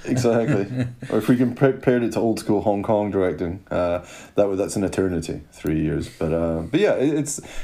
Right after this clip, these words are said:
Speaker 1: it's, it's just interesting to see the, the evolution and the change, because Birdshot is
Speaker 2: Mm.
Speaker 1: such a mature film. You know, you could imagine that having been made by a director who's been in the industry for, like, ten, twenty years or something.
Speaker 2: Yeah, yeah,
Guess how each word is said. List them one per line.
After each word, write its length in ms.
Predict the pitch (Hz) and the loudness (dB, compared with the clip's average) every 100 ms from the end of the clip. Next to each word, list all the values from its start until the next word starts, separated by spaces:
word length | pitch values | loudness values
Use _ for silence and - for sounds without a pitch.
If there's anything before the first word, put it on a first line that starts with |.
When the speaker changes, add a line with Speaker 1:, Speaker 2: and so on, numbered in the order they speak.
| - | 2
Speaker 1:
it's, 120 | 131 | 4
it's 200 | 156 147 | 4 2
just 160 | 160 156 | 2 2
interesting 480 | 139 117 101 104 87 | 4 2 0 -2 -4
to 120 | 98 | -2
see 200 | - 104 | 0 0
the, 560 | 90 98 95 92 92 85 | 2 2 2 2 0 0
the 160 | 92 | 0
evolution 460 | 107 101 104 98 95 | 2 2 0 0 -2
and 80 | 85 | -4
the 60 | 82 | 0
change, 220 | 101 92 | 0 0
because 180 | - - | -2 -2
Birdshot 380 | - 123 123 104 | 2 0 2 0
is 60 | 135 | 2
Speaker 2:
Mm. 120 | 120 | 2
Speaker 1:
such 240 | 110 - | 0 0
a 240 | 107 87 85 - - - - - | -2 -2 -6 -14 -20 -20 -20 -6
mature 560 | 101 101 - 117 113 101 | -2 -2 2 4 4 2
film. 420 | - 113 110 82 80 | 2 2 2 0 -2
You 120 | 101 | -2
know, 40 | 92 | 0
you 140 | 95 98 | 0 0
could 120 | 95 | 0
imagine 360 | 95 104 104 | 2 0 0
that 60 | 90 | -2
having 280 | 87 90 87 | -2 -4 -2
been 360 | 95 92 85 - - - _ _ | -2 -2 -6 -10 -20 -20 _ _
made 260 | 92 107 107 | 2 2 2
by 140 | 92 | 0
a 60 | 82 | 2
director 340 | 90 90 87 | 0 0 -2
who's 80 | 80 | -4
been 120 | 90 | -4
in 60 | 85 | -2
the 60 | |
industry 340 | 82 82 - 80 | -2 -4 -4 -6
for, 120 | - | -2
like, 200 | 78 69 | -4 -4
ten, 280 | - 80 80 | -4 -4 -2
twenty 240 | 82 85 78 | -4 -2 0
years 280 | 82 76 69 | 0 -2 -6
or 40 | |
something. 340 | - - 73 78 _ - - - - - - _ | -10 -10 -12 -16 _ -20 -20 -20 -20 -20 -20 _
Speaker 2:
Yeah, 260 | 127 131 123 - - | -2 0 -4 -18 -4
yeah, 240 | 135 113 | -2 -2